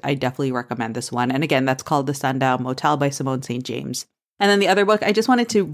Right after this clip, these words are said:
very briefly mention that I read The Boy in the Earth by Fuminori Nakamura. This was actually one that I was going to potentially talk about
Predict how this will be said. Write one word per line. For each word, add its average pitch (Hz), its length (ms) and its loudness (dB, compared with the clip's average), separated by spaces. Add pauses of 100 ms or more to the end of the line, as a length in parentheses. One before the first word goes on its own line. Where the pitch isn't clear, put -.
(120)
very 175 300 6
briefly 143 440 0
mention 160 420 0
that 151 120 4
I 147 80 4
read 147 260 2
The 151 60 -2
Boy 196 220 2
in 214 80 2
the 180 100 2
Earth 151 240 -2
by 139 180 4
Fuminori 151 480 0
Nakamura. 135 600 2
This 175 180 0
was 208 160 2
actually 156 480 2
one 147 260 0
that 143 80 4
I - 20 4
was 143 200 0 (260)
going 156 220 2
to 143 100 -8
potentially 147 420 -2
talk 131 260 -2
about 156 380 2